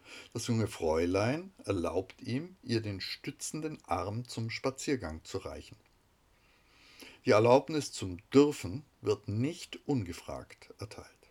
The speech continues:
Nach dieser Ordnung wäre es richtig, wenn der Kunde im Supermarkt fragt, „Darf ich schon loslegen mit der Karte?“ und die freundliche Kassenkraft antwortet,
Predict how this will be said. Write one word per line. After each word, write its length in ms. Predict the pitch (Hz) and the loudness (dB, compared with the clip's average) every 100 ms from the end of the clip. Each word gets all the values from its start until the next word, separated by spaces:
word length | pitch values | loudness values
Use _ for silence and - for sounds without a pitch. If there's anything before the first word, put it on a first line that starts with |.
| _ _ _ _ _ _ _ _ _ _ _ _ _ _ _ - - - - - - - - - - - | _ _ _ _ _ _ _ _ _ _ _ _ _ _ _ -20 -20 -20 -20 -20 -20 -20 -18 -20 -20 -2
Nach 140 | 170 147 | 0 4
dieser 280 | 240 - | 4 4
Ordnung 380 | - 147 190 156 | 8 8 8 8
wäre 220 | 131 131 | 8 8
es 240 | 120 107 117 | 6 2 2
richtig, 440 | 185 - 110 98 | 2 0 -4 -2
wenn 120 | 104 | 4
der 100 | 107 | 4
Kunde 320 | 110 147 175 127 | 4 0 4 2
im 160 | 98 | 2
Supermarkt 680 | 101 107 - 104 85 87 - | -2 -4 0 0 0 -4 -6
fragt, 480 | - 82 120 - - - _ _ | -2 2 2 -2 -18 -20 _ _
„Darf 300 | - 123 - | 2 4 4
ich 100 | 160 | 0
schon 180 | - 117 | 2 2
loslegen 540 | 123 226 - 135 101 | 4 4 4 2 2
mit 120 | 87 - | 0 -2
der 120 | 76 | -4
Karte?“ 420 | - 71 67 - - - - - | -4 -6 -6 -16 -20 -20 -20 -6
und 140 | 120 | -4
die 60 | 104 | -4
freundliche 520 | - 117 120 107 92 | -2 0 2 -2 -4
Kassenkraft 640 | - 127 170 151 135 - - | -2 -2 -2 0 0 0 -6
antwortet, 640 | 107 113 117 110 120 - | -6 0 0 0 -4 -6